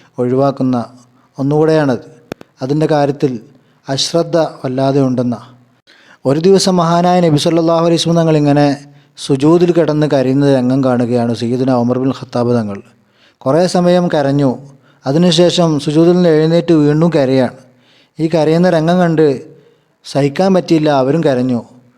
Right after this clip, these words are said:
കുറേ സമയം കഴിഞ്ഞതിന് ശേഷമാണ് നബി സല്ലല്ലാഹു അലൈഹി വസല്ലം തങ്ങൾ അതിൽ നിന്നും മാറിയതിന് ശേഷം അവർ ചോദിച്ചു, "മാ യുബ്കീക യാ റസൂലല്ലാ, അള്ളാഹിൻ്റെ ഹബീബേ,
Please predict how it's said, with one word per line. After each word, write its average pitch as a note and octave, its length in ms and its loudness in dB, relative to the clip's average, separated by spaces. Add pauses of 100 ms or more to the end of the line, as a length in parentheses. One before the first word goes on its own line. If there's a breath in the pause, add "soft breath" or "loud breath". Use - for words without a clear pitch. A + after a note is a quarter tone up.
(140)
കുറേ C#3 240 0
സമയം F3+ 320 0
കഴിഞ്ഞതിന് E3 420 0
ശേഷമാണ് D3 500 0 (580 soft breath)
നബി C3 120 -8
സല്ലല്ലാഹു D#3 500 0
അലൈഹി D3 200 0
വസല്ലം D3 240 -2
തങ്ങൾ C#3+ 240 -2
അതിൽ C3+ 180 -4
നിന്നും C3+ 280 -2 (640 soft breath)
മാറിയതിന് C#3+ 540 0
ശേഷം C3 400 -2 (520)
അവർ C3 160 -4
ചോദിച്ചു, C#3 460 0 (220)
"മാ B2 160 -6
യുബ്കീക C3 460 -4
യാ B2 180 0
റസൂലല്ലാ, A#2+ 520 -4 (760 soft breath)
അള്ളാഹിൻ്റെ C3+ 360 0
ഹബീബേ, B2+ 360 0